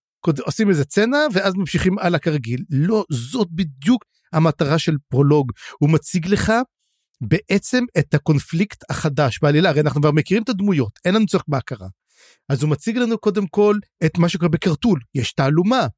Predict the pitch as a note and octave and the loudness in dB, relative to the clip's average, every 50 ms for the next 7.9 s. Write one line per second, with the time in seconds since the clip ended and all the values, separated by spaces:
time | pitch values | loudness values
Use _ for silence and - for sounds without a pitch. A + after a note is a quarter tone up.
0 | _ _ _ _ _ _ - - - - - C#3 B2 G#2 - _ _ _ - - | _ _ _ _ _ _ -2 -2 -2 -2 0 -2 -2 -2 -2 _ _ _ -4 -2
1 | E3 D3+ F3 E3 - - F3 C3+ C3+ B2+ C#3 E3+ - _ _ _ _ _ _ _ | 0 0 0 0 0 0 0 0 0 -2 -4 -4 -6 _ _ _ _ _ _ _
2 | _ - C3 B2 F3 D#3+ A2+ C3+ D#3 D3 D3+ E3 D3+ B2+ D3+ A3 B3 G3 D3 C3 | _ -6 -4 0 0 0 2 2 2 2 2 0 2 2 2 2 2 2 2 2
3 | C#3 - - D#3+ D3+ D#3+ F#3 - F3+ G#3 G#3 A3+ A#3+ G#3 - - G#3 E3 C#3 A#2 | 2 2 2 0 0 0 0 0 0 0 2 0 -2 -2 -2 -2 -2 0 -2 -2
4 | G2+ - - _ - - - - C#3 C#3 E3+ F3 D#3 - D3+ D3+ - - F#3 G#3 | -4 -6 -12 _ -20 -20 -8 -4 -2 0 0 0 -2 -2 -4 -4 -4 -2 -2 -2
5 | B3 C4+ _ _ _ _ _ _ _ _ _ - B2 A#2+ E3 D3+ C#3 A2 - C#3 | -2 -4 _ _ _ _ _ _ _ _ _ -6 -2 0 0 0 0 0 0 0
6 | F#3 G3+ - - G#3+ G3+ D#3+ G#3 F#3+ E3 - - - D3+ D#3 C#3+ C#3+ D#3+ D#3+ - | 0 -2 -2 -2 -4 -2 0 0 -2 -2 -2 -2 0 2 2 4 2 2 0 0
7 | - F#3+ E3+ G#3+ G#3 - - - - - - - C#3+ C#3+ C3+ C3+ B2+ C3 | -4 -4 -2 -2 -4 -4 -6 -12 -16 -8 -2 0 2 2 2 0 0 -4